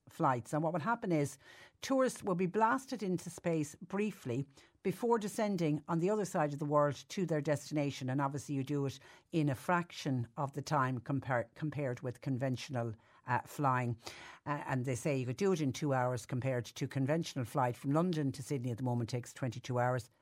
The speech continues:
They'd have that down to two hour, uh, hours. Now, at the moment, there is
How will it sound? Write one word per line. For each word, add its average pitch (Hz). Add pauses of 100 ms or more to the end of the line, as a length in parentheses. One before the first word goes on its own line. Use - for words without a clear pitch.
(120)
They'd 170
have 147
that 127
down 127
to -
two 131 (120)
hour, 113 (100)
uh, 120 (180)
hours. 120 (280)
Now, 196
at 233
the 247
moment, 175
there 190
is 214